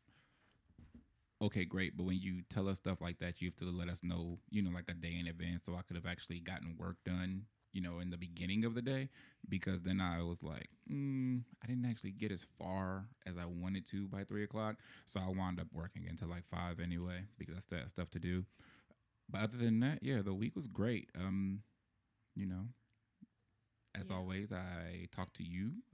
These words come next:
Speaker 1: I talked to behind the scenes Gene, of course.
Speaker 2: Dope. Um, so I have to bring it up.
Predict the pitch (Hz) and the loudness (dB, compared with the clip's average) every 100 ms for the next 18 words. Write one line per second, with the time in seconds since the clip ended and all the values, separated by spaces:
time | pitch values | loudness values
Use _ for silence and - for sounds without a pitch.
0 | - - - - - 92 92 - 87 87 | -12 -10 -10 -10 -6 -6 -4 -4 -2 -2
1 | - - - - - 95 101 95 90 - | -8 -20 -20 -16 -4 0 2 2 2 4
2 | 92 87 82 - 101 104 95 92 - 117 | 6 6 2 4 8 8 6 0 2 6
3 | 117 127 131 - - - - _ _ _ | 8 6 2 -2 -6 -8 -20 _ _ _
4 | _ - 202 156 107 127 143 - - - | _ -18 -12 -10 -10 -12 -12 -16 -20 -20
5 | - - 208 208 196 180 165 107 202 _ | -16 -2 0 0 0 -4 -8 -16 -18 _
6 | _ _ _ _ _ - - 180 180 180 | _ _ _ _ _ -20 -14 -12 -10 -10
7 | 185 185 - 196 202 196 190 180 185 185 | -6 -8 -8 -10 -10 -10 -10 -8 -8 -10